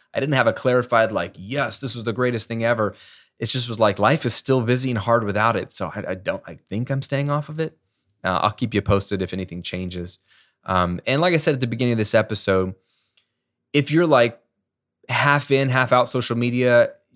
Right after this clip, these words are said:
trying to make content, trying to run your business and feeling like you're, you're split between posting on TikTok and Instagram and Snapchat and then, like, posting your blog content or your YouTube channel and you're like, "I,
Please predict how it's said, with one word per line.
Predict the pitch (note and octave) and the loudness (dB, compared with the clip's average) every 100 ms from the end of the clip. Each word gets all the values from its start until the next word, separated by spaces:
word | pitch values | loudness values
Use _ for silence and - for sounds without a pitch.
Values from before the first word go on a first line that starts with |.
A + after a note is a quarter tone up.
| - | -6
trying | - B2+ | -2 0
to | |
make | B2+ B2 | 0 -4
content, | - A#2+ A#2 - A#2 A2+ - | -2 -2 0 -2 -2 -4 -8
trying | - B2 | -4 -2
to | |
run | B2+ | 0
your | A#2 | -2
business | A2+ A2 A#2 A2 - | -2 -2 -2 -2 -4
and | G#2 | -6
feeling | A#2 A2 | -4 -4
like | G#2+ G2+ | -4 -4
you're, | G2 F#2+ | -6 -6
you're | - G#2+ F#2+ - | -8 -8 -8 -12
split | - - - B2+ | -10 -6 -4 -4
between | A2 - G2+ | -4 -8 -8
posting | - - A#2 A#2+ A#2 | -8 -8 -6 -6 -2
on | A2 G#2+ G#2 | 0 0 -2
TikTok | G#2+ A2+ A2 G#2 G#2 | -8 -4 0 0 -2
and | G2 | -8
Instagram | A2+ - A2 G2+ G2+ G2 | -6 -6 -4 -2 -2 -4
and | F2 F2 F2+ _ _ | -6 -10 -10 _ _
Snapchat | - G#2+ - G#2 G2 - | -4 -4 -2 0 0 -2
and | F#2+ | -6
then, | F#2 F2+ | -6 -6
like, | - - _ | -8 -10 _
posting | G#2+ G#2 G2+ G2 - | -8 -6 -6 -6 -6
your | F#2+ | -8
blog | E2+ A#2+ A#2 A2 | -8 -2 0 0
content | G#2+ G#2 G#2 F#2+ | -2 -2 -4 -8
or | F#2+ | -8
your | G2 | -8
YouTube | G#2+ G#2+ | -8 -10
channel | - G2+ G2 | -10 -6 -6
and | F#2+ | -6
you're | F#2+ | -6
like, | F#2 F2 | -8 -8
"I, | - - | -6 -6